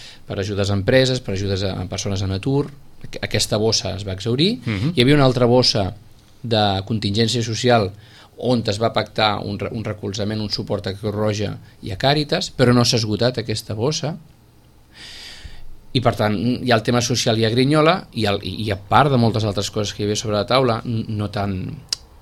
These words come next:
Speaker 1: no tan grandiloqüents, o no tan clares, o no, no tan clares, tan, amb, amb molta pes, que es poguessin veure pels sitgetans que ho veiessin,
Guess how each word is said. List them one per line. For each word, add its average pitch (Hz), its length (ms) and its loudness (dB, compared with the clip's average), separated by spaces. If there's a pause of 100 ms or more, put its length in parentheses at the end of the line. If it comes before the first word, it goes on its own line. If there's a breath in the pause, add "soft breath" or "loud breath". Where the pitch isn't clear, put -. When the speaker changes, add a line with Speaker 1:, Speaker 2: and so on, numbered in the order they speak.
(380)
Speaker 1:
no 107 120 -4
tan 101 880 -4 (200)
grandiloqüents, 101 760 -2
o 117 40 -4
no 107 100 -4
tan 104 200 -8
clares, 131 500 4
o 101 80 -2
no, 98 320 -6
no 104 140 -4
tan 113 160 -2
clares, - 340 -6 (2000 soft breath)
tan, 98 320 -8
amb, 98 180 -6
amb 104 100 -4
molta 113 280 0
pes, 131 320 6
que 117 80 0
es 110 60 -4
poguessin 104 280 0
veure 107 240 4
pels 110 180 -4
sitgetans 104 360 -2
que - 80 -4
ho 107 60 0
veiessin, 120 340 2